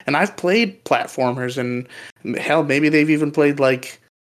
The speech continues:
later Mega Man games that maybe fix some stuff. Like, like, "Well, I should go back and play the first one." Well, they really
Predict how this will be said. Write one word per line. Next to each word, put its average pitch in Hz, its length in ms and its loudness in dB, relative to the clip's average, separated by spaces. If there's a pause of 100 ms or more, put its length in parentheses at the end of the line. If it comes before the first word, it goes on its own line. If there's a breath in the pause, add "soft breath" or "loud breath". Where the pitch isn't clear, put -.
(160)
later 143 340 2
Mega 147 240 2
Man 120 240 -2
games 101 340 -4
that 101 160 -6
maybe 127 340 -2
fix 160 420 -4
some - 120 -6
stuff. - 400 -8
Like, - 300 -8 (100)
like, 143 160 -6
"Well, 160 120 0
I 214 60 2
should 175 180 -2
go 156 100 2
back 139 240 0
and 123 100 -4
play 127 460 0 (340 soft breath)
the - 80 -10
first 123 320 0
one." - 180 -8 (340 loud breath)
Well, 135 200 -6
they 139 240 2
really 135 540 0